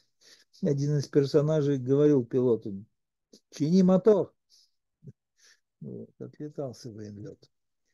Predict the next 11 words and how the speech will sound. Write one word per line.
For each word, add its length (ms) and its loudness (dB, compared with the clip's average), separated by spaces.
Да, 280 -16
да, 360 -16
история 380 -8
печальная 600 -14
была 260 -18
тогда. 340 -20
Да, 200 -10
вот 280 -6
он, 160 0
Вуазен, 600 0
Франция. 760 -10